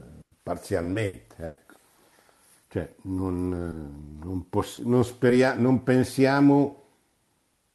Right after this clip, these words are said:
che ci possa essere il regno di Dio su questa terra, perché commetteremo un gravissimo errore, un gravissimo, eh,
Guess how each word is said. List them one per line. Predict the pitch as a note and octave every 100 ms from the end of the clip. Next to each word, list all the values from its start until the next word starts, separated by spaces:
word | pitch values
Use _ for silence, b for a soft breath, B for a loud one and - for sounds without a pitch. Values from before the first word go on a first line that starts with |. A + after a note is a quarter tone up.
| _
che | -
ci | F2 E2+
possa | A2 A2+ - G#2
essere | G#2 G#2+ - G#2+ G#2
il | F#2+
regno | G2 G#2 G2
di | F#2
Dio | F2+ G2+
su | F2
questa | F2 F#2 -
terra, | F2+ - F2+ D#2+ D#2+
perché | - G#2 - E2+
commetteremo | - F2 G2 F#2+ A2 D#2+ F2+ F2
un | E2 D#2
gravissimo | D#2+ D#2+ F2+ F#2 - F#2 E2+ E2 C#2 _ _ _ _ _ _ _
errore, | - E2 D#2+ E2+ G2 G#2 F#2 E2
un | D#2+ D#2+
gravissimo, | D2+ D#2 D#2+ E2 - E2+ D#2+ D#2+ D2 C#2+ b b b b b _ -
eh, | D#2+ D2 C#2+ C#2+